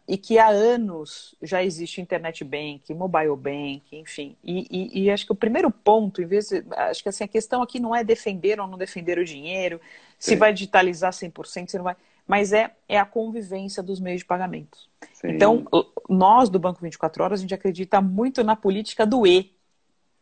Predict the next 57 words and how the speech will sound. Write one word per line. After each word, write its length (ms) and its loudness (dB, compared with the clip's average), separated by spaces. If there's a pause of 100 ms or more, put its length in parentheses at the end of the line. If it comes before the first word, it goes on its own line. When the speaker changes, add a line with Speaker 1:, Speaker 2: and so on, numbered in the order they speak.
(120)
Speaker 2:
Sim. 360 4
Speaker 1:
não 180 4
do 140 2
OU. 420 4 (460)
Não 100 -8
tem 140 -2
que 80 -8
ser 140 2
uma 260 2
coisa 400 0
ou 80 -2
outra. 440 -6
Não 240 -6
é 380 2
Speaker 2:
Sim. 300 -4
Speaker 1:
ou, 360 2
ou 440 0
a 20 0
gente 180 -12
vai 140 -2
pra 100 -8
rede 220 -8
social, 580 0
ou 380 -2
a 60 0
gente 320 -10
vai 120 -2
pra 140 -10
internet, 640 -10
ou 180 0
a 60 0
gente 140 -4
Speaker 2:
Sim. 60 2
Speaker 1:
vai 140 4
pra 140 -2
T 220 -4
V, 280 0
ou 140 4
a 60 0
gente 80 -14
vai 100 -4
pra 160 -6
rádio. 140 -2
Na 80 -10
verdade, 360 -8
não. 200 -8
Que 140 -20
tenha 280 -10
um 180 -12
consumo 800 -4 (540)
cada 240 6
vez 240 -2
maior 300 0
de 120 -6
tudo. 460 -4 (420)
Então, 300 0
Speaker 2:
Sim. 60 -16